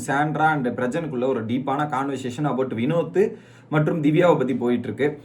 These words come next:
அடுத்து விக்ரம், பார்வதி அங்க வந்து மன்னிப்பு கேட்டிருக்காங்களாம். பார்வதி அமித்தை பத்தி, அமித் கிட்ட அந்த ஒரு விஷயத்த பேசி கலாய்ச்சி சிரிச்சிட்டு இருக்காங்க. அடுத்து அரோரா,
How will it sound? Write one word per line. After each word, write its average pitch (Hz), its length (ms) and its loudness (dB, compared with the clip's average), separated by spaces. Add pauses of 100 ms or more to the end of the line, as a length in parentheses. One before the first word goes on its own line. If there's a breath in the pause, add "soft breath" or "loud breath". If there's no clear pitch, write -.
(140)
அடுத்து 156 600 2
விக்ரம், 190 500 4
பார்வதி 160 680 4
அங்க 143 260 -4
வந்து 156 220 2
மன்னிப்பு 185 380 2
கேட்டிருக்காங்களாம். 127 560 -2
பார்வதி 147 520 2
அமித்தை 151 440 -2
பத்தி, 120 220 -4
அமித் 151 260 -2
கிட்ட 135 300 -6
அந்த 151 260 0
ஒரு 156 140 2
விஷயத்த 151 340 -2
பேசி 139 300 -2
கலாய்ச்சி 123 460 -2
சிரிச்சிட்டு 131 300 -2
இருக்காங்க. 117 400 -2 (340 loud breath)
அடுத்து 185 320 4
அரோரா, 170 380 6